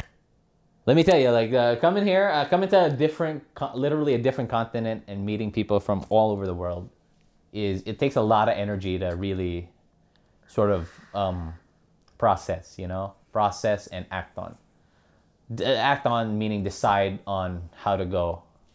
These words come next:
about how to proceed re-, in, in general. It's a lot of energy. Um, I mean, not, <laughs> it's not hard per se, but you should, you just have to come here with a really game on mindset,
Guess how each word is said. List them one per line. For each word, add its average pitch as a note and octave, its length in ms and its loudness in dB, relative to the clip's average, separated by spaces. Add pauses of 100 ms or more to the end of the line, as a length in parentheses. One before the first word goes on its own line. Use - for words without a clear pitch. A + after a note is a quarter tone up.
about F#2 340 -2
how G2 100 -2
to F2+ 60 -4
proceed F2+ 540 -8
re-, F#2 220 -12
in, F#2 200 -10
in F#2 160 -6
general. F2+ 400 -4 (880)
It's - 100 -10
a B2+ 40 4
lot D#3+ 180 6
of D3+ 60 2
energy. A2 520 -2 (720)
Um, G2 540 -2 (1080)
I A#2 100 -4
mean, B2 160 2
not, D#3 340 0
<laughs> - 40 -4
it's A#2+ 140 -2
not D3 160 0
hard C3+ 920 2
per C#3 120 -4
se, A#2 420 -6
but A2+ 300 -4 (640)
you D#3 100 2
should, E3 220 2
you G3+ 140 2
just B3 120 2
have A#3 140 6
to - 60 -2
come F3 180 2
here E3 100 2
with B2+ 120 0
a A#2 120 0
really B2+ 320 0
game A2 300 0
on G2 160 -2
mindset, F2 400 -8